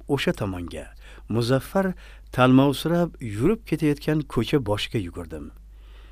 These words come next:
Menga desa yer yutmaydimi? Ig'vogar olomoni ham, begona xotinni mening onamni oyi deb yolvorib turgan,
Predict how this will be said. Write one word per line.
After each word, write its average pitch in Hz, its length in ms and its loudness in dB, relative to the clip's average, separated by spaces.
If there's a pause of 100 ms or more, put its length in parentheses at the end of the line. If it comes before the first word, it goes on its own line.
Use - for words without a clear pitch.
(200)
Menga 151 460 6
desa 165 220 4
yer 170 260 8
yutmaydimi? 147 680 2 (680)
Ig'vogar 127 500 4 (120)
olomoni 143 520 2
ham, 156 180 2 (520)
begona 160 580 6
xotinni 165 420 2
mening 165 420 4
onamni 160 480 4 (340)
oyi 160 320 6
deb 175 160 4
yolvorib 170 520 2
turgan, 175 360 2